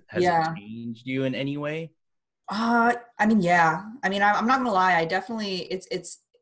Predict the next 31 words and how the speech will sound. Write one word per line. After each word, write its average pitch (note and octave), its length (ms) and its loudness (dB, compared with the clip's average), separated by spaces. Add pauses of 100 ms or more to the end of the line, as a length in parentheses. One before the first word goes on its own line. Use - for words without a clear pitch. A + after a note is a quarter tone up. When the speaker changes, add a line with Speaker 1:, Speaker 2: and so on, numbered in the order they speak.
Speaker 2:
it's, F#3+ 300 -6
it's F#3+ 180 -4
hard A3 280 0
not E3 260 2
to F#3+ 100 -10
care, D3+ 480 -12
and F3 120 -6
it's E3 140 -8
hard F3+ 220 -2
Speaker 1:
Mm-hmm. E3 80 -2
Speaker 2:
not D#3+ 220 -10
to D#3+ 60 -20
be D#3 200 -12
affected. - 560 -16 (260)
Like, F#3 160 -8
even - 220 -2
Speaker 1:
Right. F#2+ 100 -4
Speaker 2:
if - 40 -14 (200)
you're F#3 340 -6
following E3 460 -4
people E3 380 -10
that, D#3 180 -10
like, D3 180 -14
you D#3 120 -10
agree E3 280 -8
with D#3 280 -4
and D3+ 120 -6
you D3+ 280 -8
agree D#3 240 -8
with, D#3 180 -6 (100)
like, C3 240 -14